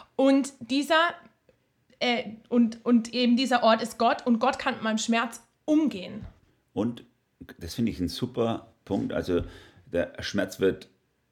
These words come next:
Speaker 2: an einen personalifizierten oder personifizierten Ort gebracht. Es ist Christus selber, es ist das Kreuz, unter dem wir
Speaker 1: Mhm.
Speaker 2: den Schmerz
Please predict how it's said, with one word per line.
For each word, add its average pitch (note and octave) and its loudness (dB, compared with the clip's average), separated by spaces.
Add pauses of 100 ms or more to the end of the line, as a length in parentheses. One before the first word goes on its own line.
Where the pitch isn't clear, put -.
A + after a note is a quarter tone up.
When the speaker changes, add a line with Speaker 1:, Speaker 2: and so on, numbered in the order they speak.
(120)
Speaker 2:
an F2+ -4
einen E2+ -4
personalifizierten - -6
oder F2+ 2
personifizierten E2+ -4
Ort F2 -2
gebracht. A2 -10
Es - -12
ist - -18
Christus A2+ -8
selber, D#2 0
es D#2 -6
ist - -14
das D2+ -12
Kreuz, G2 0
unter E2 -4
dem E2 2
wir G#3+ 6
Speaker 1:
Mhm. G2+ 2
Speaker 2:
den F#2+ 0
Schmerz E2+ -2